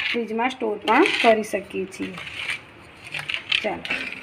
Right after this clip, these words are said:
જો ફ્રેન્ડ્સ, આ રીતે આપણે ગેસ ઉપર મૂકીને એને ઉકળવા દેવાનું છે. અને મધ જેવું ચીકણું થાય તેવું આપણે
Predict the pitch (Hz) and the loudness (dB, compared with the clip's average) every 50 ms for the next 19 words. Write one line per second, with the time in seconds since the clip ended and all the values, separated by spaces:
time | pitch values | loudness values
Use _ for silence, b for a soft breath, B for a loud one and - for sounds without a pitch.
0 | - - - - - - - 131 - - - - - - - - - - - - | -10 -10 -10 -10 -8 -8 -6 -6 -4 -4 -2 -2 0 0 0 -2 -4 -6 -8 -12
1 | - - - - - - - - - 214 202 220 220 220 220 - 220 220 247 311 | -10 -6 -2 -2 0 0 0 0 0 2 4 4 6 4 4 6 6 8 8 8
2 | 359 - - - - - - - - - - 233 214 214 220 - - 226 226 - | 8 6 2 -6 -6 -8 -10 -8 -6 -4 -2 0 2 2 2 4 4 2 2 2
3 | 233 226 208 220 214 208 220 - 226 220 - 226 226 226 220 202 - 208 202 214 | 2 0 0 0 0 0 0 -2 -2 0 2 2 4 4 4 4 2 2 2 4
4 | 247 311 403 - - - - - - - - - 214 208 220 233 262 330 403 - | 6 6 4 4 2 -2 -4 -4 -4 -2 -2 0 0 2 2 4 4 4 4 2
5 | - 226 226 233 - 233 226 226 233 233 226 233 233 233 233 226 240 247 247 233 | 0 -4 0 4 6 6 6 6 6 6 6 6 8 8 8 8 6 4 2 4
6 | - 320 392 403 - 247 233 226 214 196 190 202 226 220 233 226 220 233 233 247 | 4 6 6 6 4 4 6 6 6 6 6 6 4 4 4 4 4 6 6 6
7 | 240 - - - - 220 226 226 220 233 247 277 381 494 - - - - - - | 4 2 0 0 2 4 4 4 4 6 6 6 6 6 4 -2 -10 -10 -8 -6
8 | - - - - - - 226 220 220 233 247 240 214 202 - 208 226 285 440 | -4 0 2 2 4 4 4 4 4 4 4 2 0 0 0 2 2 2 2